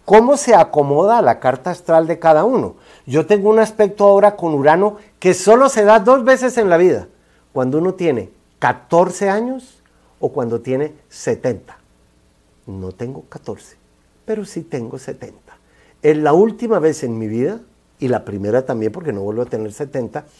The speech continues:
que Urano acercándose a mí significa que la gente me viene a buscar por la experiencia que ya tengo. En cambio, uno a los catorce años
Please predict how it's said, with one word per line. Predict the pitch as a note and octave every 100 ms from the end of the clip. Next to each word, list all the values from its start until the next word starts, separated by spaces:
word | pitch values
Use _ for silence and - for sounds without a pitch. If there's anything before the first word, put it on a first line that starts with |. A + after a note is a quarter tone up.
| - - - _
que | F#3
Urano | F3 E3 F#3 G#3+ A#3+ A3+ _
acercándose | D3+ D3+ - C3+ B2 F3+ G3 A3 A3
a | G#3+
mí | G3 G#3+ G#3 _
significa | _ - E3 D#3 F3 G3
que | F#3
la | D3+
gente | B2 D#3 E3 G3
me | F#3 D3
viene | C3+ D3 D#3+
a | F3
buscar | E3 - D3+ D3+ D#3 - _
por | - E3
la | D#3 D3
experiencia | C3+ - - B2 C3+ D3 D3 E3
que | D#3 B2+
ya | B2+
tengo. | D#3+ C3+ E2 - _ _
En | A#2+ A#2
cambio, | D3 D#3+ F3
uno | D#3+
a |
los | C3 A2+ -
catorce | - B2 - D#3 D3 A3
años | F#3+ G3+ G#3